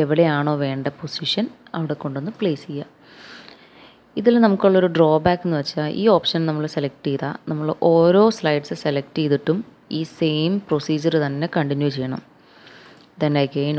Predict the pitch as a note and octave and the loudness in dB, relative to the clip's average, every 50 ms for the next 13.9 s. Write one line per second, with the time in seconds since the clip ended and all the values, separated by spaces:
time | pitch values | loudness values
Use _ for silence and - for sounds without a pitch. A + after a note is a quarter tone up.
0 | C#3+ C#3 C3+ C3 C#3 C3+ C#3 D3 F3+ B3 B3+ - - - - - - - D#3+ D3+ | -4 -4 -6 -6 -4 0 2 2 2 2 -2 -8 -16 -20 -20 -12 -6 0 2 2
1 | D3 D3 C#3+ C#3+ - D3+ C#3+ C#3 C#3 C#3 C3+ - C#3+ C3+ C3+ - - C3+ - - | 4 4 2 0 -2 -6 -6 -6 -8 -10 -10 -10 -12 -12 -12 -10 -12 -12 -12 -12
2 | - - F3 F3 E3+ E3+ E3 D#3 C#3 C#3 C3+ C#3 C3+ C3 C#3 C3 C3+ - - - | -12 -8 -6 -4 -2 0 0 0 0 0 -2 -4 -6 -6 -8 -8 -8 -10 -12 -16
3 | - _ _ - - - - - - - - _ _ - _ _ _ _ _ - | -20 _ _ -20 -20 -20 -20 -20 -20 -20 -20 _ _ -20 _ _ _ _ _ -6
4 | G3 F#3+ F#3+ F#3+ G3+ G#3 F#3 F#3 F3+ F3 G#3 A#3 - - - - - - - - | -2 0 0 2 2 2 2 2 2 4 2 2 -2 -4 -12 -20 -20 -14 -10 -4
5 | F#3 D#3+ E3 D#3 D3+ - - E3 D#3 D3+ D3+ D#3 E3 E3 - D#3 D3 C#3+ - - | 0 2 2 0 0 -2 -4 -4 -4 -2 -2 -2 -4 -2 -2 -4 -4 -4 -2 -2
6 | D3 D3 D3 D3 C#3+ D3 D3 C#3+ D3 D3 - F3 G3 A#3 - - - - F3+ F3+ | -2 -2 0 -2 -2 -2 -2 -2 -4 -4 -2 -2 -2 -4 -4 -10 -10 -8 -4 -2
7 | F#3+ G3 G3 G#3 G#3 - - - - G#3 A3+ G#3+ G3+ G#3 - A3+ G#3 G#3 G3+ G3 | 0 4 4 4 4 2 -2 -4 0 4 4 4 4 2 0 0 2 2 2 2
8 | G3+ G#3 A3 A#3 A#3 - - - F#3+ F#3+ F#3+ G3 - - A#3 A3+ G#3+ F#3+ F3+ F#3 | 4 4 4 2 2 -2 -8 -6 -4 -4 -2 0 2 2 4 4 4 2 0 -2
9 | F#3 - G3+ - F#3 E3+ E3 E3+ E3+ E3 D#3+ D#3+ F3+ G3 F#3+ F3 E3+ E3 - F3 | -2 -4 -6 -6 -6 -6 -4 -6 -6 -6 -6 -6 -6 -6 -8 -8 -8 -6 -2 -2
10 | E3+ E3+ F3 F3+ G3 F#3+ - F#3 - - - G#3 - A3+ A3+ A3 G3 F3+ E3 D#3+ | -2 0 0 -2 -2 -2 -2 -4 -4 -4 -6 -2 2 4 4 4 4 4 2 0
11 | - - E3 D#3+ E3 E3+ - E3+ D#3+ D3+ D3+ D#3 E3+ F3 F#3 F3+ D#3+ D3+ D3+ D3+ | 0 -2 -2 -2 -2 -4 -2 -2 -2 0 0 0 0 0 0 0 0 -2 -2 -4
12 | - - F3+ A3 D4 - - - - - - - - - _ - F#3+ F#3+ F#3 F#3 | -2 0 0 0 0 -4 -10 -20 -20 -20 -20 -20 -20 -16 _ 4 6 8 8 8
13 | F3+ - F3 D#3 D3+ C#3+ C#3+ C#3+ C#3+ C#3+ D3 E3 F3+ F3 C#3 B2+ B2+ | 6 4 0 0 2 2 0 -2 -2 -4 -4 -4 -2 -2 -4 -4 -8